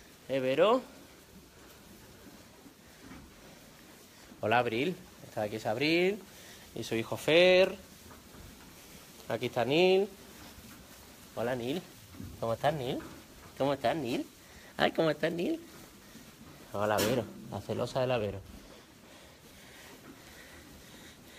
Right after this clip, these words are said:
Mira, aquí está Máximo. Loreto.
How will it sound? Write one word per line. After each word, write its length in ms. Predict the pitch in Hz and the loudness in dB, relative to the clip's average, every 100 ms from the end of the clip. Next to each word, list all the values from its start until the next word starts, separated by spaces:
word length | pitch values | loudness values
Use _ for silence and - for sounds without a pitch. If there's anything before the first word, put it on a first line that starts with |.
| - - - - - - - - - | -20 -20 -20 -18 -18 -18 -18 -16 -8
Mira, 120 | 113 | -4
aquí 80 | 110 | -4
está 160 | 110 107 | 0 4
Máximo. 840 | 127 151 - 143 147 147 156 156 - - - - - - - - - - - - - - - - - - - - 147 | 6 4 4 6 8 10 8 4 -4 -20 -20 -20 -20 -20 -20 -20 -20 -20 -20 -14 -14 -14 -16 -10 -8 -8 -10 -8 0
Loreto. 680 | 113 120 151 156 156 156 | 4 6 6 6 8 8